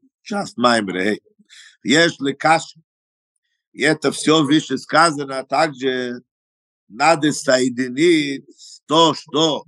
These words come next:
принято, ахрозом. И миньян ахроза де Янкив Холах Удар,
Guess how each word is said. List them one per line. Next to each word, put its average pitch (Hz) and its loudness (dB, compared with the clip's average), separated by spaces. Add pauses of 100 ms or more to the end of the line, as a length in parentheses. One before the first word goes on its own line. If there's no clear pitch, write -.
принято, 156 -4 (580)
ахрозом. 127 -2 (1160)
И 98 -20
миньян 151 2
ахроза 143 4
де 135 0
Янкив 139 2
Холах 139 -2
Удар, 113 -6